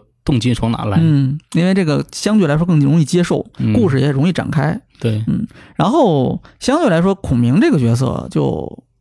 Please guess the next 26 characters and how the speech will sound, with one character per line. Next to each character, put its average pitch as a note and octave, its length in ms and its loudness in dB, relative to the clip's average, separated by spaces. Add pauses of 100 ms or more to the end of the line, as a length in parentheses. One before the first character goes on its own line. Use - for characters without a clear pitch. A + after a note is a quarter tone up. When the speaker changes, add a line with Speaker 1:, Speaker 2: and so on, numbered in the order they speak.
(400)
Speaker 2:
他 A3 500 2
是 D#3+ 240 0
因 F#3+ 80 4
为 G#3+ 120 4
有 F#2+ 160 0
一 C#3 100 0
个 F3+ 80 0
历 G3 120 2
史 - 180 -4
的 - 60 -4
原 C#3 220 2
型， C#3 320 2 (140)
Speaker 1:
嗯。 G#2 500 -2
Speaker 2:
或 G#3+ 140 0
者 C3 100 2
说 D3 180 2
是， C#3 460 0 (240)
呃， D2+ 400 -8
日 A#3+ 120 2
本 A#2+ 200 0
人 C2+ 360 -2
理 B2 160 2
解 D3+ 160 0
的 - 180 -6
这 C3 120 -2
种 - 320 -8